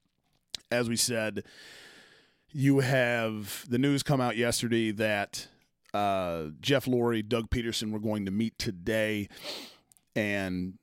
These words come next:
Lurie wanted Peterson to convince him that he could mend the fence with Carson Wentz. Whatever the hell happened there with their relationship, he wanted to make sure that he could fix it. He wanted to be convinced of it.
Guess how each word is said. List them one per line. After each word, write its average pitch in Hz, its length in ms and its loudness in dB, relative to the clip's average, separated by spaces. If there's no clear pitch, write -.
Lurie 123 360 4
wanted 107 580 0
Peterson 110 480 0
to 113 180 -2
convince 117 500 0
him 170 200 2
that 139 220 4
he 127 160 0
could 123 340 0
mend 123 400 2
the 120 80 0
fence 110 340 0
with 110 140 -4
Carson 101 420 0
Wentz. 104 460 -2
Whatever 127 340 2
the 143 100 4
hell 131 260 2
happened 123 340 0
there 120 160 2
with 113 120 -2
their 120 120 2
relationship, 104 680 0
he 104 40 0
wanted 104 240 -2
to 98 80 -4
make 98 180 -6
sure 104 240 -2
that 92 120 -6
he 98 100 -6
could 87 140 -14
fix 147 320 0
it. 135 100 -2
He 117 80 -2
wanted 107 240 -2
to 101 80 -6
be 101 100 -4
convinced 117 480 -2
of 127 120 2
it. 131 160 0